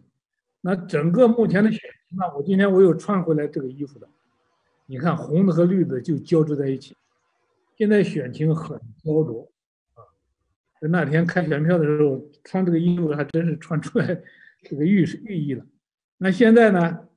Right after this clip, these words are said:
呃，呃，宾州啊，宾州问题最多的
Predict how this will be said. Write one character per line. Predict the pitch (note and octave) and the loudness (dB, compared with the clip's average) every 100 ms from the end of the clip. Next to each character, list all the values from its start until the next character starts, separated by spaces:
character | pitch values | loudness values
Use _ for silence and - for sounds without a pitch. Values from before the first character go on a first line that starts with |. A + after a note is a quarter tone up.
| _ _ _ _ _ | _ _ _ _ _
呃， | D#3 D3 C#3+ C#3+ C#3+ C#3+ C#3 C#3 C#3 C#3+ - _ _ _ _ _ _ _ _ _ _ _ _ _ _ _ _ _ _ _ _ | -8 -6 -4 -4 -4 -6 -6 -4 -6 -8 -14 _ _ _ _ _ _ _ _ _ _ _ _ _ _ _ _ _ _ _ _
呃， | D3 C3 | -14 -14
宾 | - _ _ _ _ _ _ _ - A#3+ - | -14 _ _ _ _ _ _ _ -20 -10 6
州 | A3 A3 - - - _ | 6 6 -2 -16 -20 _
啊， | _ - - | _ -16 2
宾 | A#3 G#3+ | 6 8
州 | G#3 | 8
问 | A3 F3 | 6 4
题 | E3+ - E3 | 0 -6 -2
最 | F3 | -2
多 | A#2+ D#3 | -2 -2
的 | C3 | -2